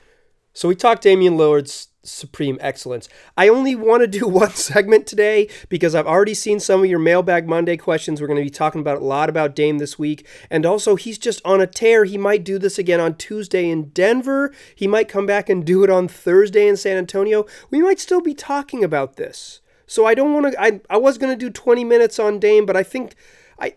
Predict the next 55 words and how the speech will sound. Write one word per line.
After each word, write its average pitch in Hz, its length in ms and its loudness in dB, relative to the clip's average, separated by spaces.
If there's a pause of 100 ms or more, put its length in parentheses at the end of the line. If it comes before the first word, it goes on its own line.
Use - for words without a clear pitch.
I 202 80 0
think 247 300 -2
we 226 340 -8
owe 214 220 8
it 208 180 6
to 190 160 -4
him 196 340 2
to 180 180 0
s-, - 180 -10 (100)
to - 100 -4
believe 175 580 -4
that 165 180 -2
this 185 260 -2
is 160 300 -4 (320)
the 160 160 -2
middle 165 440 2
of 185 140 0
the 190 120 4
run 190 340 2
and 139 160 -2
not 147 240 -4
the 139 180 -10
end. 202 420 -4 (1080)
So - 180 -6
we'll 165 140 -2
talk 202 300 -6
about 190 280 0
it 175 80 -2
more. 185 520 -2
I'll 151 140 -2
give 190 300 2
him 190 140 -2
tw-, - 180 -8
I'll 185 100 0
give 190 260 -2
him 208 120 -4
his 196 120 2
twenty 196 300 0
minutes. 190 260 0
I'll 160 120 -2
give 175 260 -4
him 190 140 -4
his 175 200 -6
due. 160 440 -4 (720)
But 151 80 -2
we 156 100 0
got 233 200 0
it. 220 60 -6
We 240 100 -8
gotta 359 160 2
move 175 180 0
on 123 140 -4
to 117 60 -6
other 110 160 -8
topics. 190 640 -10